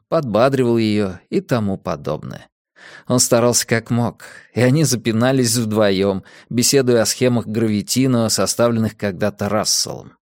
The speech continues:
Эти схемы, как он считал, теперь были бесполезными,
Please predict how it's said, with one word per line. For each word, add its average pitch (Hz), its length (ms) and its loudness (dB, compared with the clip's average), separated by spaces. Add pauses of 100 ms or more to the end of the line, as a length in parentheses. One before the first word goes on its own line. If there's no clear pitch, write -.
(420)
Эти 165 200 0
схемы, 170 440 0
как 104 220 -4
он 117 80 0
считал, 139 520 0
теперь 170 400 0
были 151 220 2
бесполезными, 139 960 -4